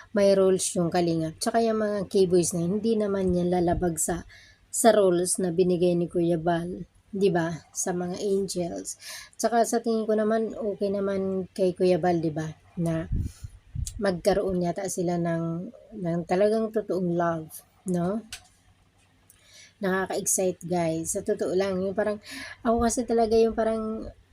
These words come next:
binabalik-balikan ko yung buhay nila. Tapos bawat ano, no, yung nakaka-amaze talaga, no? Buti na lang talaga may mga kalingap na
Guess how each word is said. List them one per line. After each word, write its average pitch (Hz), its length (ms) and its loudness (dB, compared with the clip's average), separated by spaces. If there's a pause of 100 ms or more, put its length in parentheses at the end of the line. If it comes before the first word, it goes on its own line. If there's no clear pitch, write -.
(400)
binabalik-balikan 214 960 2
ko 214 80 -2
yung 202 400 0
buhay 185 320 2
nila. 185 560 0 (600)
Tapos 185 400 0
bawat 175 480 0
ano, 185 400 -2 (720)
no, 220 240 2
yung 262 320 2
nakaka-amaze 220 880 -2
talaga, 180 400 0
no? 196 320 -4
Buti 202 320 -4
na 202 80 -4
lang 196 160 -4
talaga 190 320 -2
may 190 160 -2
mga 190 320 -2
kalingap 185 640 0
na 180 480 -4